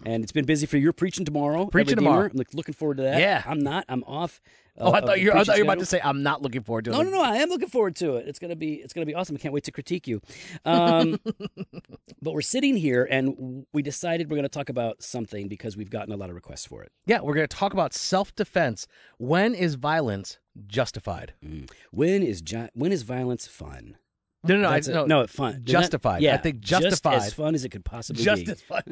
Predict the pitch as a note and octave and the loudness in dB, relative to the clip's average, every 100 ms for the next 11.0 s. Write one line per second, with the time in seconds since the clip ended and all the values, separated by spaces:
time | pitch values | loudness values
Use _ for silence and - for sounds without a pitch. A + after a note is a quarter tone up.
0 | - - C#3 C#3 A#2+ A#2 B2+ - - - | -2 0 0 -2 -2 -2 -2 -8 -10 0
1 | B2+ A#2 A#2+ D3+ C#3 C3+ C3 C3 - - | 0 2 4 6 6 6 2 0 -8 -8
2 | - E4+ C#3+ F3 F3 D#3+ E3 E3+ C3+ D3+ | 2 2 4 4 4 2 2 2 2 2
3 | D3 C#3 D3+ C3 B2+ A#2+ B2+ - B2 A#2+ | 4 2 0 -2 -2 -2 -6 0 2 4
4 | A#2+ A2+ B2+ B2+ B2+ B2 A#2 A#2 A2 A#2 | 2 0 0 2 0 0 -2 -2 -4 -6
5 | A#2 A2+ - A2 G#2+ A#2 A2 A2 G#2+ A#2 | -6 -6 -6 -8 -6 -6 -4 -6 -4 -4
6 | A2 G#2+ B2+ A2+ G#2 G3+ A#2 A2+ - - | -2 -4 -8 -4 -2 -2 -4 -8 -14 -20
7 | _ _ _ - _ B2 B2 A#2+ A#2+ A2+ | _ _ _ -20 _ -6 -4 -4 -6 -8
8 | _ B2 D#3+ D3+ C3 A2 B2 G#2+ E2+ D#3+ | _ -10 -8 -6 -6 -6 -6 -6 -6 -8
9 | C3 G2 D2 A#1+ - - C3 A#2 C#3+ C#3 | -6 -8 -12 -18 -18 -4 -4 0 0 2
10 | C3 G#2+ - - F#2 D#2+ E2 D2+ D2 - | 2 0 -2 -16 -14 -14 -14 -14 -16 -18